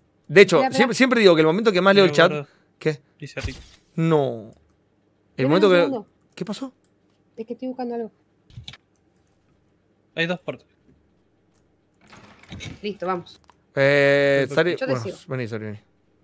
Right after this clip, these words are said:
Speaker 3: Uh, amigo,
Speaker 1: Sari,
Speaker 3: son
Speaker 1: Bati,
Speaker 3: dos
Speaker 1: anda para allá,
Speaker 3: pasos
Speaker 1: anda para allá.
Speaker 3: gigantes.
Speaker 1: Uy.
Speaker 3: Esto sí es un barro con toda la regla, ¿eh?
Speaker 1: Uy, ¿acá qué hay?
Speaker 2: Tengo una flecha acá.
Speaker 1: Sí. Creo que acá
Speaker 2: Ah,
Speaker 1: me
Speaker 2: gordo.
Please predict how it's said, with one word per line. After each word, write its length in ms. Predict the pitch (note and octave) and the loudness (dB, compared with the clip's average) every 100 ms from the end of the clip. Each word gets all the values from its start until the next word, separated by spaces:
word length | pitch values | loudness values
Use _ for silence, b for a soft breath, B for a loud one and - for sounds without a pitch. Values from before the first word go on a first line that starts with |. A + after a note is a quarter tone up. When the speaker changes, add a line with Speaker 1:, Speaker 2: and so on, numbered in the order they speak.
| _ - _ _ _ _ _ _ _ _ _ _ _ _ | _ -20 _ _ _ _ _ _ _ _ _ _ _ _
Speaker 3:
Uh, 180 | E3+ C#3 | -12 -10
amigo, 260 | C#3 D3+ | -8 -4
Speaker 1:
Sari, 120 | C#3+ D3 | 0 6
Speaker 3:
son 60 | |
Speaker 1:
Bati, 180 | D3 D3+ | 6 6
Speaker 3:
dos 80 | D#3+ | 4
Speaker 1:
anda 140 | D3+ | 4
para 100 | D#3 | 4
allá, 100 | C#3+ | 2
Speaker 3:
pasos 100 | C3+ B2+ | 0 -4
Speaker 1:
anda 100 | C3+ | -4
para 120 | C3 | -4
allá. 80 | A#2+ | -6
Speaker 3:
gigantes. 240 | A#2 B2 - _ _ _ _ _ _ _ _ _ _ _ _ _ _ _ _ _ _ _ _ _ _ _ _ _ _ _ _ _ _ _ _ _ - _ _ _ _ - | -12 -20 -20 _ _ _ _ _ _ _ _ _ _ _ _ _ _ _ _ _ _ _ _ _ _ _ _ _ _ _ _ _ _ _ _ _ -20 _ _ _ _ -16
Speaker 1:
Uy. 160 | A#2+ - _ _ - | -16 -16 _ _ -10
Speaker 3:
Esto 180 | D3 C#3 | -8 -6
sí 100 | D3 | -8
es 60 | |
un 160 | C3+ C3 | -8 -8
barro 280 | C3 C3 C3+ | -8 -8 -10
con 220 | B2+ B2+ | -14 -14
toda 120 | B2 C3 | -14 -14
la 120 | B2+ | -12
regla, 260 | C3+ C3 C3+ | -12 -14 -12
¿eh? 40 | |
Speaker 1:
Uy, 200 | D#3 C#3 | -6 -2
¿acá 220 | B2 B2 F3+ | -2 -4 -6
qué 80 | |
hay? 180 | D3 A#2 _ _ | -8 -8 _ _
Speaker 2:
Tengo 160 | C4 | -6
una 160 | B3+ G#3 | -6 -6
flecha 320 | - A#3+ - | -10 -12 -12
acá. 180 | G3+ F#3+ - _ _ _ _ | -16 -16 -20 _ _ _ _
Speaker 1:
Sí. 320 | - D3+ D#3 - _ _ _ _ _ _ | -6 -4 -4 -8 _ _ _ _ _ _
Creo 160 | D#3+ | 0
que 40 | D3 | 2
acá 100 | C#3+ | 2
Speaker 2:
Ah, 20 | |
Speaker 1:
me 100 | D3+ | 0
Speaker 2:
gordo. 320 | D#3 G#3+ F#3 | -2 -4 -8